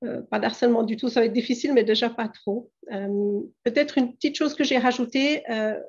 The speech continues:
important aussi que les, les parents de l'enfant différent ne soient pas stigmatisés, ce qui, ce qui peut arriver.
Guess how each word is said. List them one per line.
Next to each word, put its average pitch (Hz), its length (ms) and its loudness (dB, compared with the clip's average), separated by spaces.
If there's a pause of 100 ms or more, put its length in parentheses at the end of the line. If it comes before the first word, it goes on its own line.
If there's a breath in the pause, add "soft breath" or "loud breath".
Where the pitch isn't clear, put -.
(680)
important 277 500 2
aussi 254 260 -2
que 254 80 0
les, 214 320 2
les 220 100 -2
parents 233 340 -2
de 214 80 -10
l'enfant 208 460 -4
différent 208 420 -6
ne 214 120 0
soient 202 240 -8
pas 214 100 -6
stigmatisés, 214 680 -8
ce - 120 -18
qui, - 260 -10 (540)
ce - 120 -16
qui 233 140 -14
peut 233 160 0
arriver. 196 420 -2